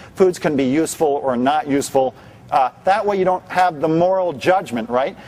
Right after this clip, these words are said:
Being an exercise, it's almost like a religious kind of thing. It's almost like a moralistic kind of attitude that you develop.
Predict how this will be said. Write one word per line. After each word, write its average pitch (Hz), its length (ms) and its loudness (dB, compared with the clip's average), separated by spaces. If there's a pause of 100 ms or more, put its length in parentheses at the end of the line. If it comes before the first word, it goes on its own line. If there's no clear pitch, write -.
(180)
Being 262 220 2
an 277 80 2
exercise, 240 640 0
it's 196 180 0
almost 262 260 2
like 247 140 2
a 208 80 2
religious 190 880 2 (240)
kind 180 280 2
of 160 80 -2
thing. 190 260 -2
It's 262 140 0
almost 208 200 -2
like 220 140 2
a 170 80 2
moralistic 190 760 0
kind 170 220 -2
of 147 80 2
attitude 165 480 0
that 127 140 -2
you 127 80 0
develop. 101 400 -2